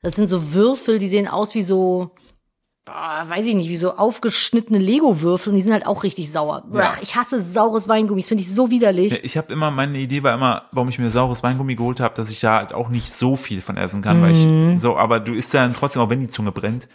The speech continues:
Speaker 2: isst du halt, also esse ich auf jeden Fall weiter.
Speaker 1: Weißt du, was richtig? Es gibt von Haribo übrigens auch bunte Tüte, ne?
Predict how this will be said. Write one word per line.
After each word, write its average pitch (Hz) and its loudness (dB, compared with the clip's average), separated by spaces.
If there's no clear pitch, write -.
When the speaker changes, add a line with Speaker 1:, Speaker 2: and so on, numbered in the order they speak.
Speaker 2:
isst - -10
du 127 2
halt, 110 0
also - -2
esse - -6
ich 139 -4
auf 123 -4
jeden 123 -2
Fall 113 0
weiter. 113 -2
Speaker 1:
Weißt 180 0
du, 208 0
was 170 -2
richtig? 202 -2
Es 156 -4
gibt - -4
von 226 4
Haribo 165 2
übrigens 170 -2
auch 160 -2
bunte 180 -2
Tüte, 175 -4
ne? 190 0